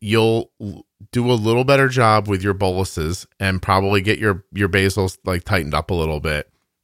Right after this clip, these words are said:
Your A one C is gonna drop, like, a point in no time as soon as you can see the information. That's gonna be super interesting. I want you to, like,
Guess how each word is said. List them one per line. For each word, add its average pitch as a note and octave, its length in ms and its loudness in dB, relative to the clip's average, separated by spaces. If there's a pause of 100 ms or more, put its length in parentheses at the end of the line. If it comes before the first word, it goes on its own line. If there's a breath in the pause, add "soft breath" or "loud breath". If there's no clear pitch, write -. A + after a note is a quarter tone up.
Your B2 120 2
A A2 140 4
one B2+ 160 2
C - 120 -4
is G2 100 -4
gonna F#2+ 160 -2
drop, F2 260 0
like, - 140 -4
a D2+ 40 -6
point D2 400 -6
in E2+ 180 -2
no D#2 160 -2
time - 360 -10 (300 soft breath)
as - 120 0
soon A2 160 2
as A2 140 4
you G#2+ 80 2
can F#2+ 160 0
see - 180 -2
the D#2 180 0
information. C2 640 -4
That's - 180 -2
gonna A2 140 2
be E2+ 120 0
super E2+ 300 -2
interesting. D2+ 340 -4
I D#2+ 60 0
want F2+ 200 2
you G2+ 80 2
to, E2+ 140 2
like, D#2 260 -2